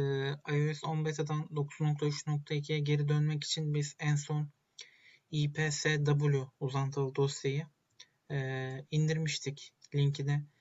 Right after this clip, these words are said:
videonun açıklamasında sitemizden bulabilirsiniz. Cihazınıza özgü olan, e, sürümü indirmiştik.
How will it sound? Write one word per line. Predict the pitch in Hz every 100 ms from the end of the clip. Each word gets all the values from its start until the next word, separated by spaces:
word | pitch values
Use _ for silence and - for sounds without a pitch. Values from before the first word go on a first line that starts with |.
| _ _ 147
videonun | 143 143 139
açıklamasında | 143 - 143 143 - 143
sitemizden | 139 - 143 135 135 139 139
bulabilirsiniz. | 139 143 143 143 - 131 135
Cihazınıza | 139 139 135 135 131 139
özgü | 139 135 135 143
olan, | 127 135 143 - _ _ - - _ -
e, | 127 127
sürümü | - 131 135
indirmiştik. | 135 120 117 117 - - -